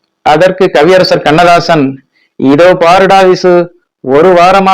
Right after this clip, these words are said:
பெங்களூர்ல தங்கி கையில இருந்த காசையெல்லாம் செலவழிச்சிட்டேன். இப்போது என்கிட்ட ஒரு பைசா கூட செலவுக்கு காசு இல்ல. இன்னைக்கு இயக்குனர் ஸ்ரீதருக்கு ரெண்டு மூணு பாட்டு எழுதினேன்னா அவர் ஒரு தொகை கொடுப்பாரு.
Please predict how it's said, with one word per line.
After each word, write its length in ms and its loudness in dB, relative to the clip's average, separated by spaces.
பெங்களூர்ல 600 0
தங்கி 580 -2
கையில 380 2
இருந்த 320 0
காசையெல்லாம் 640 0
செலவழிச்சிட்டேன். 840 0
இப்போது 720 0
என்கிட்ட 440 0
ஒரு 140 2
பைசா 340 0
கூட 260 0
செலவுக்கு 560 0
காசு 360 0
இல்ல. 460 0
இன்னைக்கு 580 0
இயக்குனர் 560 0
ஸ்ரீதருக்கு 580 2
ரெண்டு 340 0
மூணு 280 2
பாட்டு 500 0
எழுதினேன்னா 640 0
அவர் 280 2
ஒரு 240 0
தொகை 260 0
கொடுப்பாரு. 720 -2